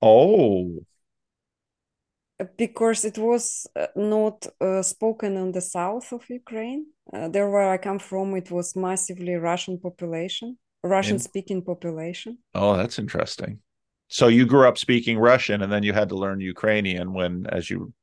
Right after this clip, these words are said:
Speaker 1: s-, really started getting into school.
Speaker 2: Yeah.
Speaker 1: Oh, that's interesting. What was that like
Speaker 2: I mean,
Speaker 1: for you?
Speaker 2: beautiful. It's such a beautiful language. Uh,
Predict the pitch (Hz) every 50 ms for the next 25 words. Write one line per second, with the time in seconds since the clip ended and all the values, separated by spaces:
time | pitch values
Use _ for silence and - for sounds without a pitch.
0 | _ - - - - - 95 90 90 - - 82 82 82 82 87 - 85 85 87
1 | 87 87 - - - - - 104 98 92 90 - _ _ _ _ _ _ _ _
2 | _ _ _ _ _ _ - - - 190 202 - _ _ _ _ _ _ _ _
3 | _ _ _ _ _ _ _ - - 80 80 - - - - - - 80 82 -
4 | - - - - - _ _ _ _ _ _ _ _ _ _ _ _ _ _ _
5 | _ _ _ - - 104 101 - - 110 120 - - 95 95 247 262 269 92 92
6 | 90 90 - - _ _ _ _ _ _ _ _ _ _ _ _ _ _ _ _
7 | _ _ _ _ _ _ _ _ _ - - 208 233 285 330 392 381 - 240 185
8 | - - - 165 156 147 143 - - - - 226 - - - 277 277 294 285 339
9 | 285 226 247 233 294 311 311 311 - - 254 247 240 240 240 262 269 220 196 180
10 | 170 - - - - 180 185 185 180 170